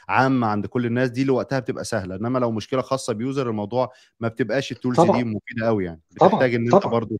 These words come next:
Speaker 1: ت-، تبص بنفسك.
Speaker 2: طبعا. طبعا. وفي الحقيقه احنا مش لا-، مش عايزين نلغي دور الانجينيرز. الانجينيرز هم اللي عليهم يعني،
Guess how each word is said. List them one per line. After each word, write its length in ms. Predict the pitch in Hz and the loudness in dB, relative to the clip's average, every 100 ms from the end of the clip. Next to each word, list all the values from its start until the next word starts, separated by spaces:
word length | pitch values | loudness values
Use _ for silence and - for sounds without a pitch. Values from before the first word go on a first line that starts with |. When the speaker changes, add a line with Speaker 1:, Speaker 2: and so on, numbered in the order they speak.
| - | -8
Speaker 1:
ت-، 60 | 101 | -8
تبص 420 | - 107 117 - | -8 -8 -8 -8
بنفسك. 340 | 98 104 - | -10 -10 -10
Speaker 2:
طبعا. 280 | - 202 165 - _ _ _ _ | 2 2 2 -8 _ _ _ _
طبعا. 260 | 175 196 - - - - - 127 | 4 4 2 -6 -20 -20 -12 4
وفي 420 | 147 160 160 160 | 8 10 8 4
الحقيقه 200 | 180 226 | 2 2
احنا 160 | 196 | 4
مش 200 | 165 - | 4 4
لا-، 200 | 147 156 | 2 -2
مش 120 | 156 143 | -2 0
عايزين 340 | 143 196 220 | 4 6 10
نلغي 320 | 214 214 165 | 10 10 8
دور 280 | 135 160 190 | 8 10 10
الانجينيرز. 640 | 139 135 113 147 196 - 113 | 8 0 -2 0 0 -2 -8
الانجينيرز 600 | 110 113 123 165 175 127 | -8 -6 0 2 2 4
هم 160 | 165 | 4
اللي 140 | 139 120 | 4 2
عليهم 380 | 120 156 139 | 2 0 0
يعني، 500 | 117 104 104 104 - | -2 -6 -10 -14 -16